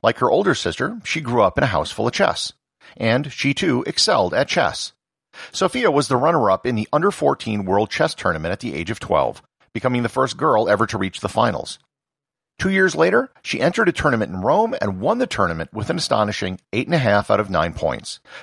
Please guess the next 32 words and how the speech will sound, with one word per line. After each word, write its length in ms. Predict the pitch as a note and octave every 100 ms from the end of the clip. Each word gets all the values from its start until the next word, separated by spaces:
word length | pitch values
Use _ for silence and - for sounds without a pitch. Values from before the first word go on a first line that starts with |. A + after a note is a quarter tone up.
| -
beating 240 | C3+ C3
several 380 | - G3+ F3 D3
grandmasters 720 | A#2+ E3+ C#3+ E2 - A2 F#2
in 80 | A2
the 60 |
process. 580 | - B2+ C#3 - - - - _ _ - -
It 40 |
was 140 | C3 A#2+
one 160 | C#3
of 60 | G#3
the 60 | C3+
most 220 | A2 -
dominant 380 | G#2+ D3 G#3+ A#3
performances 760 | A3+ - A#2+ A2+ A2 A2+ - - -
in 100 | C#3+
tournament 380 | - F2+ F2 F2
history. 480 | F#2+ - B1+ A1 - _ _ _ _ _ _
Once, 400 | C3 E3 B3 -
when 200 | - C3
former 340 | - F3+ A3 B3
world 260 | F3+ F#3
champion 400 | - C#3+ C3+ A#2+
Bobby 280 | F#2+ A2 A#2+
Fischer 340 | - D#3 - D#2+
visited 400 | A2 C3+ D3 B2
the 60 |
family 340 | - A2 A2 F#2+
in 80 |
Budapest, 560 | E2 C#3+ - G3 - - _ _ -
she 220 | - F#3
beat 220 | G3 D#3+ C3
him 280 | A#2 A#2+